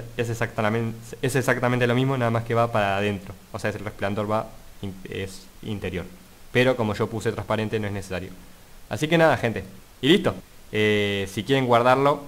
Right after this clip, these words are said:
eh, obviamente primero quitamos el fondo este. Vamos a archivo,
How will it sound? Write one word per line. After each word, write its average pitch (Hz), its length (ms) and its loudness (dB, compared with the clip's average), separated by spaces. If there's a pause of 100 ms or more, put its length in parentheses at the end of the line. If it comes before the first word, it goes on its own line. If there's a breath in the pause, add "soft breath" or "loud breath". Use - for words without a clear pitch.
(140)
eh, 98 420 -2
obviamente 104 500 -2 (160)
primero 104 280 -2
quitamos 101 420 -6
el 98 80 -12
fondo 107 280 -4
este. 117 260 -4 (640 loud breath)
Vamos 110 280 2
a 104 80 2
archivo, 117 880 0